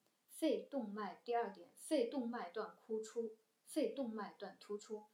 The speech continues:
第三个，中央动脉扩张，第三个，中央动脉扩张。第四个，外周血管纤细啊，形成了一个残根征。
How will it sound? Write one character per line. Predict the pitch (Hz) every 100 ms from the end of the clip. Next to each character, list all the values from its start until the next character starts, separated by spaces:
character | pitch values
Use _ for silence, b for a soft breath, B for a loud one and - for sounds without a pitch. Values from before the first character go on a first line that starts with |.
| b _
第 | 262
三 | - 269 262
个， | 202 - _ _
中 | - 320 320 320 311
央 | 294 285 - _ _ _ _
动 | 339 247 214
脉 | 185
扩 | - - -
张， | 180 - - _ -
第 | 220
三 | - 226
个， | 220 - b b b
中 | 330 320 330
央 | 311 311 302
动 | 262
脉 | 208 175
扩 | - 190
张。 | 190 190 190 _ _
第 | 254 220
四 | -
个， | 190 160 -
外 | 240 202
周 | 196 214 214
血 | - 165
管 | 185 -
纤 | - - 226
细 | 220 220 202 _ _ _
啊， | 190 - _
形 | - 202 220
成 | 202 180
了 | 170
一 | -
个 | 156
残 | - - 165
根 | - 214
征。 | 226 233